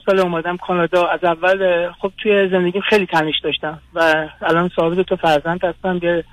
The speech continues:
دو تا دختر دارم که یکیشون بیست و دو سالشه، دانشجو هستن، یکیشون هم سیزده سالشه. جدیداً هم با خانمم به مشکل خوردم که، اه، اگر شما،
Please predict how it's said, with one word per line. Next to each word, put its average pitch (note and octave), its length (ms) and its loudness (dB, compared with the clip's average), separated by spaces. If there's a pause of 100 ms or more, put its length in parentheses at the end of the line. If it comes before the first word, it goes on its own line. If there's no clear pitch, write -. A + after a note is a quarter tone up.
(360)
دو F3+ 60 2
تا E3+ 120 2
دختر E3+ 400 2
دارم F3+ 360 2 (840)
که F3 80 2
یکیشون D#3+ 520 0
بیست E3 160 -6
و D3+ 40 -6
دو F3 200 -2
سالشه، F3+ 680 2
دانشجو D#3 400 -2
هستن، E3+ 360 0
یکیشون E3 320 0
هم E3+ 160 2
سیزده D3 420 2
سالشه. - 300 -8 (480)
جدیداً F#3+ 280 4
هم F#3+ 60 2
با F#3 80 -2
خانمم F#3 440 2
به F#3 80 -6
مشکل F#3+ 260 -4
خوردم G3 360 -2
که، F#3+ 360 2 (720)
اه، D#3+ 460 2 (680)
اگر F3 240 4 (360)
شما، F#3+ 200 6